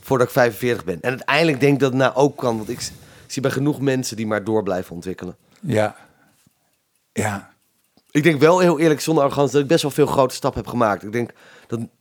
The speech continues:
Speaker 1: niet iedereen altijd misschien bij Comedy Train had gedacht, "Oh ja, hij gaat, eh, daar komen."
Speaker 2: Nee, dat klopt.
Speaker 1: Ja.
Speaker 2: Ja.
Speaker 1: Vooral omdat jij het ook elke week tegen me riep. <laughs> Je, je komt
Speaker 2: Nee, ik
Speaker 1: nergens.
Speaker 2: vind het super.
Speaker 1: Nee.
Speaker 2: Ik heb daar heel veel bewondering voor. Ik vind het echt heel knap.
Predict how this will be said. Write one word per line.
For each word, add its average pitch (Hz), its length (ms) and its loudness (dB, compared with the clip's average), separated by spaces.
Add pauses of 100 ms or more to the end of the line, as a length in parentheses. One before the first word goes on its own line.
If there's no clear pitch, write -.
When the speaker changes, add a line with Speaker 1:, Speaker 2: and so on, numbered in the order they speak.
(200)
Speaker 1:
niet 135 280 -4
iedereen 135 320 4
altijd 127 280 0
misschien 123 220 -4
bij 123 80 0
Comedy 123 240 2
Train 113 160 0
had 110 120 0
gedacht, 117 340 0
"Oh 110 160 2
ja, 95 140 2
hij 107 300 0 (720)
gaat, 107 560 -2 (360)
eh, 98 240 -6
daar 101 200 0
komen." 90 400 0 (380)
Speaker 2:
Nee, 113 320 2
dat 123 120 -8
klopt. - 380 -6 (160)
Speaker 1:
Ja. 131 200 0 (360)
Speaker 2:
Ja. 120 320 -2 (100)
Speaker 1:
Vooral 123 240 2
omdat 123 160 2
jij 120 80 4
het 113 100 2
ook 104 80 -2
elke 104 200 0
week 107 120 0
tegen 101 220 -4
me 107 80 2
riep. 107 280 -2
<laughs> 90 80 -8
Je, - 0 - (240)
je 143 140 4
komt - 280 -12
Speaker 2:
Nee, 165 300 4
ik 143 80 6
Speaker 1:
nergens. 170 200 4
Speaker 2:
vind 165 140 2
het 131 120 -2
super. 147 200 4
Speaker 1:
Nee. 165 100 4
Speaker 2:
Ik 131 60 2
heb 160 120 4
daar 135 120 4
heel 143 140 4
veel 127 160 -2
bewondering 147 440 -4
voor. 117 120 -2
Ik 113 60 -10
vind 131 160 -2
het 131 120 -4
echt 131 200 -10
heel 123 140 -4
knap. 160 320 -2